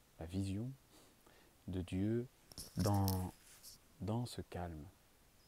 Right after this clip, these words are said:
dans ce silence qu'on pense être, euh, être plat, éventuellement sans vie, alors qu'au contraire, il est empli, rempli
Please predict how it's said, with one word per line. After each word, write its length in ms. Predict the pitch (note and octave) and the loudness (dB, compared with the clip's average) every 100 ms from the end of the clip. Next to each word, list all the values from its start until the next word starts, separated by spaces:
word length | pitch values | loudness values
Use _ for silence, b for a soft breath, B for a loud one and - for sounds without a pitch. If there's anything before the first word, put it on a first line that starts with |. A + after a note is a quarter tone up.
| - - - - - - - - - - - - - - | -20 -20 -20 -20 -20 -20 -20 -20 -20 -20 -20 -20 -16 -10
dans 100 | E2+ | -8
ce 340 | - F2 E2 | -4 -4 -4
silence 760 | E2 - F#2+ F#2 E2+ - - - - | -8 -6 -4 -4 -6 -10 -16 -20 -16
qu'on 140 | - E2+ | -12 -10
pense 300 | - F2 - | -10 -10 -10
être, 220 | - F2 | -10 -10
euh, 140 | E2 F2 - | -10 -10 -12
être 180 | - - - - | -14 -14 -18 -8
plat, 340 | F2+ F#2 F2+ - B B B B - - - - - - - - - F#2 | -2 0 -2 -6 B B B B -20 -20 -20 -20 -20 -20 -20 -20 -16 -10
éventuellement 520 | F2+ E2+ F#2 F2+ E2+ | -8 -4 -2 -2 -2
sans 240 | - F#2+ | -4 -4
vie, 260 | F#2 F2 - - | -2 -4 -8 -12
alors 200 | F2+ E2+ | -8 -6
qu'au 100 | - | -6
contraire, 440 | F2+ F#2 - G2+ F#2+ | -4 -4 -4 -2 -2
il 140 | F2+ | -2
est 300 | E2+ E2 E2 - - - - | -2 -2 -6 -10 -20 -20 -10
empli, 480 | G#2+ A2 G#2 - F2+ - B B B B B - - - - - - | -4 -2 -2 -6 -8 -8 B B B B B -20 -20 -20 -20 -20 -12
rempli 800 | F#2 E2+ F2+ G2+ G2 - - | -8 -4 -2 -2 -6 -10 -12